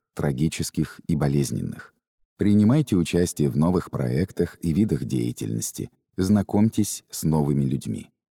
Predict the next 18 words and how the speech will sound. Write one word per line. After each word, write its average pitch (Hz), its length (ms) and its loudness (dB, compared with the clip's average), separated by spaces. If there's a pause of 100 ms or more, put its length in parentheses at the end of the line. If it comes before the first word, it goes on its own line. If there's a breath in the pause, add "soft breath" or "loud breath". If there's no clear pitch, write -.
(220)
Вместо 90 500 2
того, 85 200 2
чтобы 80 260 0
просто 78 420 -2
чем-то 73 340 0
заполнять 69 500 0
время, 90 500 2 (240)
старайтесь 120 600 0
выбирать 104 380 2
значимые 87 640 2
виды 80 260 2
деятельности, 76 840 0 (260)
которые 113 420 2
позволят 101 500 2
вам 95 220 2
больше 92 360 0
уважать 73 520 -2
себя 95 420 -2